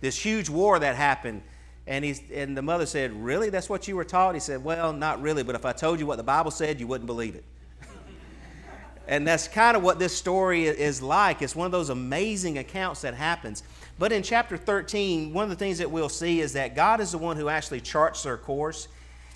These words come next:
Uh, in Exodus chapter thirteen, verses seventeen and eighteen, it says that,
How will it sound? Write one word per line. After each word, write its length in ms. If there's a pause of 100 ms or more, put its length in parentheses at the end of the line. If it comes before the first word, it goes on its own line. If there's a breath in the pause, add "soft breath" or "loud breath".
Uh, 280
in 120
Exodus 520
chapter 260
thirteen, 440
verses 280
seventeen 480
and 120
eighteen, 380
it 100
says 400
that, 200